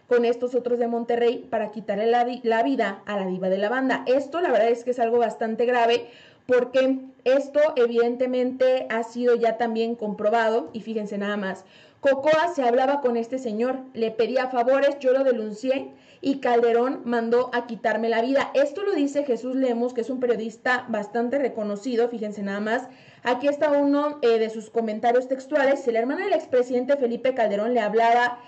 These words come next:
a este señor para pedirle favores para que candidatos de elección popular fueran apoyados, apoyados por la delincuencia. Yo comienzo a publicar este tipo de relación y entonces se viene una venganza del expresidente Calderón, donde él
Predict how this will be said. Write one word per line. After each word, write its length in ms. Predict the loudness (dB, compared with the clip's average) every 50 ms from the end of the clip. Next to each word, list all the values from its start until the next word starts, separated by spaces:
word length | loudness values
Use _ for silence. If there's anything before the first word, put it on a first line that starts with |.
| -20 -20 _ _
a 120 | 0 2 2
este 240 | 2 2 0 0
señor 340 | 0 2 2 2 2 0 0
para 240 | 0 0 0 0 2
pedirle 360 | 0 0 2 2 2 0 0
favores 480 | 0 0 0 2 4 4 4 2 2 0
para 220 | -2 -2 -2 -2
que 120 | -4 -6 -6
candidatos 600 | -6 -6 -4 -2 0 2 0 2 2 0 0 0
de 100 | 0 -2
elección 420 | -4 -4 -4 -2 -2 -2 -2 -2
popular 560 | -6 -6 -4 -4 -2 0 0 0 -2 -4 -8 -14 -20 -20 -20 _ _ _ _
fueran 320 | 2 4 4 4 4 2 0
apoyados, 920 | -2 0 2 2 2 4 4 2 4 4 4 2 2 2 0 0 -4 -10 -20 _ _ _ _ _ _ _ _
apoyados 800 | -10 -10 -8 -6 -4 -2 0 2 2 2 2 2 0 0 -2 -6
por 180 | -6 -8 -6 -2
la 120 | -2 0
delincuencia. 640 | 0 0 0 0 0 0 -2 -4 -4 -4 -6 -8 -8 -10 -16 _ _ _ _ -20 -20 -20 -20 _
Yo 160 | -6 -4 -2
comienzo 380 | -2 -2 -2 -2 -2 -2 -4 -6
a 60 | -4
publicar 420 | -2 -2 0 0 0 0 2 2 2
este 220 | 2 2 0 -4
tipo 320 | -4 -4 -4 -2 0 0
de 80 | 2 2
relación 500 | 0 0 -2 -6 -6 -4 -2 -2 -2 -2
y 100 | -2 -2
entonces 360 | -2 0 0 -2 -2 -2 -2 -4
se 100 | -4 -4
viene 200 | -4 -4 -4 -2
una 180 | -2 0 -2
venganza 500 | -2 -2 -4 -4 -4 -4 -4 -4 -4 -2
del 120 | -2 -2 -4
expresidente 640 | -6 -8 -10 -8 -8 -6 -6 -6 -4 -4 -4 -4 -4
Calderón, 480 | -4 -4 -2 -2 0 0 0 0 -2 -6 -10 -18 -20 _ -2
donde 260 | 0 2 4 4 4
él 80 | 4